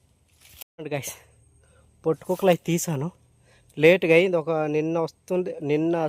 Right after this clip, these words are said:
సాయంత్రం కన్నా నిన్న మార్నింగ్ వస్తే మంచి మొగ్గలు దొరుకుండే మరి. కానీ ఏదేమైనా మళ్ళీ ఎతుకుదాం, ఇంకా అడవిలో ఉన్నాయి కదా, ఎతుకుదాం. చూడండి గాయ్స్, పొట్టుకొక్కులు లేట్ అయిపోయింది తీయడము. చే, మార్నింగ్ లేక నిన్న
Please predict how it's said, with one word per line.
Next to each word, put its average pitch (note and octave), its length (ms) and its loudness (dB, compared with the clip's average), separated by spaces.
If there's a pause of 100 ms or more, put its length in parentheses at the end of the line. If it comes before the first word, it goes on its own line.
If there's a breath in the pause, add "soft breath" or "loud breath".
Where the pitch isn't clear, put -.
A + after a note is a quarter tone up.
సాయంత్రం D#3 480 -2
కన్నా E3+ 180 -4
నిన్న D#3+ 220 -4
మార్నింగ్ E3+ 440 -4
వస్తే D3+ 240 -8 (840 soft breath)
మంచి D#3 300 -8
మొగ్గలు D3+ 380 -6
దొరుకుండే C#3+ 380 -6 (120)
మరి. A2+ 160 -14 (760 soft breath)
కానీ D#3 200 2
ఏదేమైనా F3 420 0
మళ్ళీ E3 300 -2
ఎతుకుదాం, F3+ 320 -4 (800)
ఇంకా D3+ 220 -4
అడవిలో D3+ 340 -2
ఉన్నాయి D#3 240 -4
కదా, C#3 160 -8 (100)
ఎతుకుదాం. B2 300 -14 (160)
చూడండి D3 240 -2
గాయ్స్, A#2+ 180 2 (760 soft breath)
పొట్టుకొక్కులు F3 560 6 (100)
లేట్ E3+ 240 10
అయిపోయింది D#3+ 420 0
తీయడము. C#3+ 360 -4 (1040)
చే, E3 100 -2 (640)
మార్నింగ్ D#3+ 600 -2
లేక F3 240 0
నిన్న D#3+ 140 -2